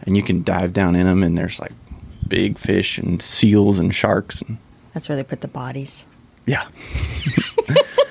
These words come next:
Speaker 2: So how did you decide to move to Texas?
Speaker 1: <laughs> I was in paramedic school.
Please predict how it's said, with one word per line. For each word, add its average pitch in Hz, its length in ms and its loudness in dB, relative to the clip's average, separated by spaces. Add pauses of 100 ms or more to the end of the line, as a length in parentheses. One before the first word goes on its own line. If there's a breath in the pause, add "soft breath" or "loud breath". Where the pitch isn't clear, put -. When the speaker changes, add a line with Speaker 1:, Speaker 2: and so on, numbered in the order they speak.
(1040 loud breath)
Speaker 2:
So 202 260 0
how 208 180 2
did 220 140 0
you 247 100 0
decide 190 360 -2
to 175 60 -2
move 170 220 -4
to 151 100 -6
Texas? - 520 -10
Speaker 1:
<laughs> - 1900 -4
I 107 80 2
was 107 160 4
in 110 120 6
paramedic 117 360 4
school. 113 280 -2